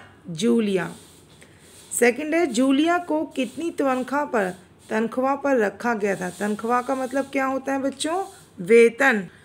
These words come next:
तनख्वाह का मतलब मैंने आप सभी को समझाया था, वेतन होता है। तो कितने वेतन पे रखा गया था? चालीस रूबल पर। तय तो यही हुआ था ना।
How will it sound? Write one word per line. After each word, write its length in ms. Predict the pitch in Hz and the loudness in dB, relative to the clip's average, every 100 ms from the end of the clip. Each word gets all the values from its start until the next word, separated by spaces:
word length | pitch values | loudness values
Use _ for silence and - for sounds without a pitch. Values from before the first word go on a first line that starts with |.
| - - - | -20 -20 -4
तनख्वाह 380 | 208 208 220 247 | -2 -2 -2 -4
का 120 | 254 | -2
मतलब 340 | 247 233 254 | -2 0 0
मैंने 200 | 247 233 | 0 0
आप 80 | 233 | -2
सभी 240 | 233 226 226 | -2 -4 -2
को 120 | 247 | -2
समझाया 480 | 240 233 220 226 220 | 0 -2 0 -2 -2
था, 180 | 269 | -4
वेतन 460 | 294 233 185 185 180 | 0 0 0 -2 -6
होता 300 | 175 160 180 | -8 -10 -10
है। 260 | 160 165 170 - - - - - | -8 -10 -14 -20 -20 -20 -16 -4
तो 260 | 190 196 196 | -2 0 -2
कितने 420 | 208 208 226 247 | -4 -6 -2 0
वेतन 300 | 247 247 247 | 0 -2 0
पे 120 | 247 | 2
रखा 260 | 240 240 240 | 2 -2 -2
गया 200 | 240 240 | -2 -2
था? 220 | 262 294 - | -4 -6 -8
चालीस 640 | - 220 220 254 294 - | -2 0 0 -2 -4 -4
रूबल 400 | 196 180 160 175 | -2 -2 -4 -8
पर। 280 | - 175 160 - - - - | -10 -14 -16 -20 -18 -18 -12
तय 180 | - 180 | -6 -6
तो 140 | 175 269 | -2 0
यही 300 | 247 240 262 | 2 4 4
हुआ 300 | 220 185 175 | 2 0 -2
था 180 | 226 | -4
ना। 320 | 185 233 339 | -4 -4 -6